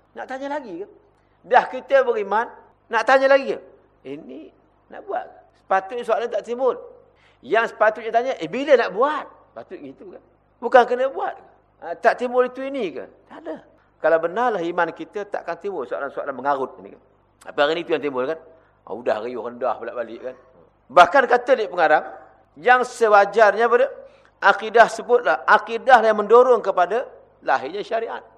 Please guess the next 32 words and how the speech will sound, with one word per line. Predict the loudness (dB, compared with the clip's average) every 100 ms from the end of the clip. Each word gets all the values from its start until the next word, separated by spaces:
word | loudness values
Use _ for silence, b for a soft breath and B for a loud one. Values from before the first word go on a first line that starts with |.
| _
Bila | -10
kita | -10 -8 -8
beriman | -6 -4 -6 -6
dengan | -10
sendiri | -6 -4
apa? | -4 -6 -10 _ _ _ -14
Bila | -12
kita | -10 -6 -6
beriman | -6 -6 -6
dengan | -8
sendirinya, | -10 -12 -12 -10 -8 -6 -6 B B B 2
bangkitlah | 2 2 -6 -8 -8 -10
semangat | -12 -12 -10 -8 -10 -10
nak | -12
melaksanakan | -12 -10 -8 -6 -2 -2 -4 -18 _ _ _
syariat. | -20 -20 -20
Sepatut | -16 -12 -12
gitu | -12 -14 -16
je. | -18 -20 _ _ _ _
Sepatut | -2 0 0 -2
bila | -2 0
kita | 0 0
ada | 0
iman | 2 0
ni, | 0 -4
bangkit | 2 2 0 -6 -6 -6 -12
secara | -12 -8 -6 -8
otomatis | -8 -6 -6 -8 -12 -2
semangat | 4 4 4 0
nak | -4 -8 -14
hidup | -6 -4
dalam | -2 -2